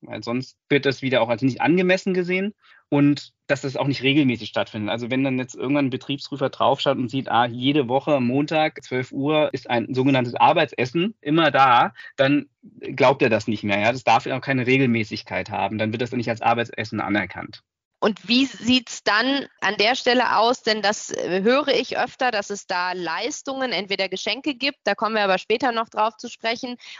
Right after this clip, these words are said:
Speaker 2: oder aber auch, ich nenn's mal kleine Feiern, wenn jemand ein Jubiläum hat, zum Beispiel in der Belegschaft. Darf man dann als Arbeitgeber ein größeres Essen oder eine größere Feier ausrichten oder muss man dann auch bestimmte steuerliche Vorgaben beachten?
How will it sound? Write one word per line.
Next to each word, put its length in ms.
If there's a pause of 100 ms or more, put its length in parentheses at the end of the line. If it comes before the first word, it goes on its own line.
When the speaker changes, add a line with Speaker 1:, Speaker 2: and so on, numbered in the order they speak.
Speaker 2:
oder 220
aber 360
auch, 400
ich 140
nenn's 220
mal 120
kleine 400
Feiern, 640 (300)
wenn 160
jemand 340
ein 80
Jubiläum 720
hat, 220
zum 200
Beispiel 640
in 160
der 120
Belegschaft. 880 (160)
Darf 240
man 220
dann 180 (160)
als 160
Arbeitgeber 540
ein 100
größeres 640
Essen 460
oder 160
eine 160
größere 540
Feier 540
ausrichten 920 (280)
oder 300
muss 300
man 120
dann 140
auch 180
bestimmte 400
steuerliche 560
Vorgaben 600
beachten? 720